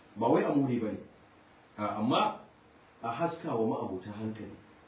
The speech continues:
su fahimci a ina ne gizo ke yin saka. Duk sanda aka ji baraka daga ina take tasowa. Fatanmu shine a zauna lafiya.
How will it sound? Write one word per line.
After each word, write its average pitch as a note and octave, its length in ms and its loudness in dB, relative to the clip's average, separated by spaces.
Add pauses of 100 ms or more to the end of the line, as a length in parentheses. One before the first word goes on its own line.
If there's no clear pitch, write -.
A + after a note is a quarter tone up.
(340)
su - 140 -14
fahimci G#2 380 -8
a G#2 80 -6
ina G#2 200 -4
ne A2 140 -4
gizo F#2 240 -10
ke F2+ 120 -12
yin E2+ 120 -10
saka. - 300 -14 (720)
Duk D#3+ 100 6
sanda D#3+ 320 2
aka C#3+ 160 -4
ji D#3 120 -4
baraka D#3 440 -2 (400)
daga A2+ 180 -4
ina A#2+ 220 -2
take A#2 300 -6
tasowa. F#2 360 -10 (880)
Fatanmu C#3+ 360 0
shine C3+ 280 2
a A2 80 -6
zauna G2+ 320 -8
lafiya. B2 320 -6